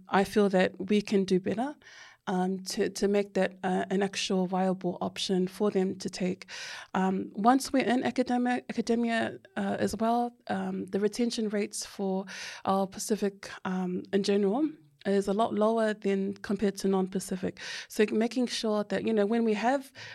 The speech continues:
uh, an increase of Pacific scholars or academics within the institution, there's that, um, of course, we know that there's a greater support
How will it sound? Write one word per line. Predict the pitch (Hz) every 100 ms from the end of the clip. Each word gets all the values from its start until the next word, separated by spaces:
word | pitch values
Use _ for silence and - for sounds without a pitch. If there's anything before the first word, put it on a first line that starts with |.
| -
uh, | 190 -
an | - 202
increase | - 220 214 196
of | 185
Pacific | 202 202 220 208 202
scholars | - 208 202 196 190
or | -
academics | 196 185 202 208 208 -
within | 185 233 247
the |
institution, | - - 208 196 196 190 190 - - - _
there's | 214 220 214
that, | 196 - - 190
um, | 190 185 185 -
of | 202
course, | - 220 214 220
we |
know | 202 190
that | -
there's | 190 190 -
a | 190
greater | 202 208 208
support | - - 214 190